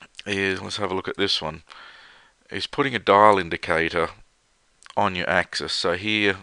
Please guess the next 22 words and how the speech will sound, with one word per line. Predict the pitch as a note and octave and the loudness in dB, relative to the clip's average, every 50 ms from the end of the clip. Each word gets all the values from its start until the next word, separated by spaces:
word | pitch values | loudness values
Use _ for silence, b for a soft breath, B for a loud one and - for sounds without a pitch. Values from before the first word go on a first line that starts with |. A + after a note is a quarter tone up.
| - _ _ _ _ - | -20 _ _ _ _ -4
they'll | F#2 F2+ F2+ | 0 0 0
be | F2 F2+ | 0 -2
measuring | E2+ F2 F2 F2 F2+ - - F2+ F2 F2 F2 E2+ E2+ F2 - - | -4 -2 -2 -2 0 0 0 2 2 0 0 -4 -8 -14 -16 -8
travel | - - F#2 F2+ F#2 - G2 G2 | 0 2 4 4 4 4 0 -6
forward | - - F#2+ F#2+ F#2 F2+ E2+ | -4 -2 -2 0 0 0 -2
and | E2+ E2+ E2 | -4 -4 0
back | F#2 F#2+ A2 A#2+ - | 2 2 2 2 -2
on | F#2+ F2+ | -10 -10
the | E2+ E2 F2 | -8 -6 -4
x-axis. | G2 G#2+ - - - A#2+ A#2+ B2+ - - - E3+ E3+ - - - B B B B B B B B B B B B B B | -4 -4 -4 -4 -4 -4 -4 -4 -6 -8 -6 -6 -6 -6 -10 -14 B B B B B B B B B B B B B B
So | B - - G2 | B -6 -2 0
they'll | F#2+ F2+ | 0 0
be | - F2+ E2 | -2 -4 -4
zeroing | - A2+ A#2 B2 A#2+ A2+ G#2 G2 F2+ | 0 2 6 6 6 6 6 4 2
out | F2 F2 F2 F2 - | 0 0 0 0 -2
the | F2 F2+ F#2+ | -4 -6 -6
indicator, | F#2+ F#2+ F#2 - - F#2+ F#2 F#2 F2+ F#2 F2+ F2+ _ b b b b b b b b b b _ _ _ _ _ _ _ _ _ _ _ - | -4 -6 -6 -4 -2 0 0 2 0 0 -2 -4 _ b b b b b b b b b b _ _ _ _ _ _ _ _ _ _ _ -2
telling | - A2+ G#2+ G#2 F#2+ F#2 | 2 4 4 4 2 -2
machine | F2+ - - G2 F#2+ F#2+ F#2 F2+ | -6 -4 -2 -2 -2 -2 -2 -6
to | E2+ E2+ F2 | -8 -10 -8
move, | F2 F2+ F2+ F2+ F2+ E2+ - | -6 -4 -2 -2 -2 -4 -4
say, | - - E2+ E2 E2 E2+ F2 | -8 -8 -6 -6 -6 -8 -10